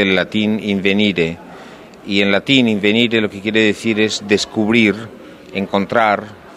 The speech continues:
averiguar. Es decir, que en cierto sentido inventar es lo mismo que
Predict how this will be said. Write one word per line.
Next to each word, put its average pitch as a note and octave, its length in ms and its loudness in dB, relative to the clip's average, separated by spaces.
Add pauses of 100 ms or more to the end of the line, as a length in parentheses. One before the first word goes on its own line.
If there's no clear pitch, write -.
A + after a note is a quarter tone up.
(140)
averiguar. F#2 680 2 (240)
Es F2+ 160 -10
decir, F#2+ 300 -4
que G2 160 -6
en F2+ 60 -6
cierto A2+ 280 -2
sentido G#2+ 580 0
inventar G2+ 800 0 (480)
es G#2 140 -8
lo A2+ 80 0
mismo A2 480 0
que A2 340 0